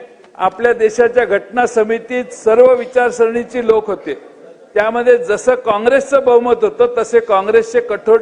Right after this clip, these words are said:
टीकाकार असणारे डॉक्टर बाबासाहेब आंबेडकर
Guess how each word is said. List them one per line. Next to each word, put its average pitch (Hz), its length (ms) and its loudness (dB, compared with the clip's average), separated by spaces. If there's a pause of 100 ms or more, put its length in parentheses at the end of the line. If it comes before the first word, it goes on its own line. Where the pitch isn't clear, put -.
(100)
टीकाकार 220 540 -2 (540)
असणारे 226 600 2
डॉक्टर 196 360 -2
बाबासाहेब 202 580 0
आंबेडकर 226 460 0